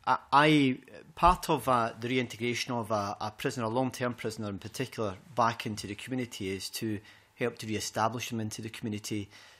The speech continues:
Some of that re-establishment isn't about statutory services in themselves. It will be about other aspects. So, for exact,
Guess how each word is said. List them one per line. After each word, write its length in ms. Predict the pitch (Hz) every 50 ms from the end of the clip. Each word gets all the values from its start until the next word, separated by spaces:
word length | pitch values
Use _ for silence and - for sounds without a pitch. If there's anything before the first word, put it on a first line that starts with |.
| _ _ -
Some 220 | - - 156 170
of 120 | 165 135 -
that 240 | 131 120 123 -
re-establishment 840 | 110 110 110 - - - 127 120 123 120 131 - - - 107 104 - -
isn't 180 | 151 147 - -
about 300 | 113 120 113 110 110 -
statutory 540 | - - - 110 110 - - - - 123
services 440 | 113 - - 113 101 98 - - -
in 120 | 113 107 98
themselves. 600 | 92 90 - - 143 139 - 120 110 101 - -
It 80 | 117
will 60 | -
be 120 | 104 120 110
about 240 | 110 120 113 117 -
other 200 | 139 135 135 143
aspects. 560 | 127 123 117 107 - - - 107 98 - -
So, 60 | -
for 140 | 107 - 107
exact, 460 | 98 - - 107 113 - - - -